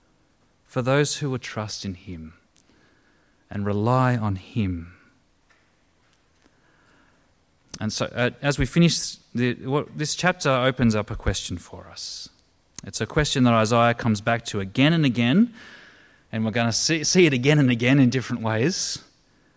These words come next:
But it's just such an important question. And the question is this:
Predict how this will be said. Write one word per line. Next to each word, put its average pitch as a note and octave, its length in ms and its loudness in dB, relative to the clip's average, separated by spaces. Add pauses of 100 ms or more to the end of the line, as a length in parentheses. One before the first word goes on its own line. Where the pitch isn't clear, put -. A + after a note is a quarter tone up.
(680)
But A2+ 300 -2
it's A#2+ 220 -6
just - 200 -2
such - 280 -2
an B2 60 4
important A#2+ 460 0
question. G2 340 -6
And F#2+ 80 -6
the G#2 60 -8
question D3 280 -2
is A#2 120 -4
this: - 400 0